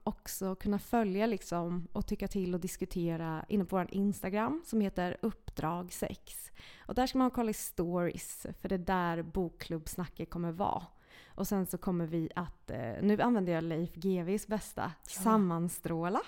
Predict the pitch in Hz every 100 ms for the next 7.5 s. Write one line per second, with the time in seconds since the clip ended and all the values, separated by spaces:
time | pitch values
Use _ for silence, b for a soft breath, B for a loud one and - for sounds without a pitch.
0 | - - 208 226 - 294 B - - 196
1 | 185 175 170 175 170 165 160 170 - -
2 | 190 175 175 240 - 190 175 - - 190
3 | 190 180 180 170 175 170 165 156 160 B
4 | B B - - 175 165 160 160 160 80
5 | - 220 202 - 180 170 - 185 - 160
6 | 151 - 147 - 185 - - 156 - 175
7 | 175 - - - -